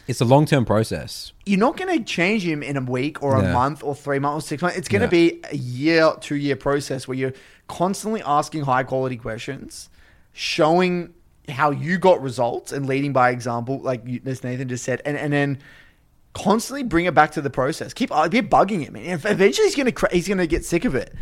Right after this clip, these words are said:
Speaker 2: You know, if you keep, if you actually get results, eventually he's gonna get sick of it. It's like, "Look, what do you do? You keep saying this stuff. What does that mean?"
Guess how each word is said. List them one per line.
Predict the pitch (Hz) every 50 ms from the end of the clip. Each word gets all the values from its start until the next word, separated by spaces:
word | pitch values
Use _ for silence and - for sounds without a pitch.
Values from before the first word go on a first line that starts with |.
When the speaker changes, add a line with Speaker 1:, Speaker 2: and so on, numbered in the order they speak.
| - - - - -
Speaker 2:
You | - 156
know, | 147 135 165 208 240 - -
if | - 135 165
you | 180
keep, | 170 214 202 -
if | 175 151 131
you | 160 175 175
actually | 170 - 185 160
get | 156 160 147
results, | 143 131 127 151 160 139 98 - 147
eventually | 143 139 156 202 226 - 208 196 180 160
he's | 151 135 139
gonna | 156 147 131
get | 131 131 120
sick | - 156
of | 151
it. | 135
It's | 113
like, | 123 92 95
"Look, | 151 151 139 - - - - - - - _ _ _ _ _ _ _ _ _ - -
what | 151 - 220
do | 214
you | 170 185 208
do? | 165 139 110 131 - - _ _ _ _ -
You | 147
keep | 143 220 226
saying | - - 185 202 220 196
this | 170 -
stuff. | 190 170 135
What | 135 165 190
does | 185
that | 190 156 147
mean?" | 160 180 170 131 107 92 - - - -